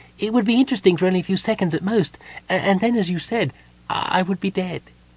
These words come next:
Tass bumped up against the kitchen door. "A-, and while I've never been dead," he continued, "I've seen people being dead before, and I must say that it looks like, uh, about the most uninteresting thing go-, that could ever happen to a person."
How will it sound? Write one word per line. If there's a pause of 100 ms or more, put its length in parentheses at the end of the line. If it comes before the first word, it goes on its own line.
(560)
Tass
bumped
up
against
the
kitchen
door. (460)
"A-,
and
while
I've
never
been
dead," (140)
he
continued, (320)
"I've
seen
people
being
dead
before, (300)
and (160)
I
must
say (220)
that
it
looks
like,
uh, (300)
about
the
most
uninteresting
thing
go-, (180)
that
could
ever
happen
to
a
person."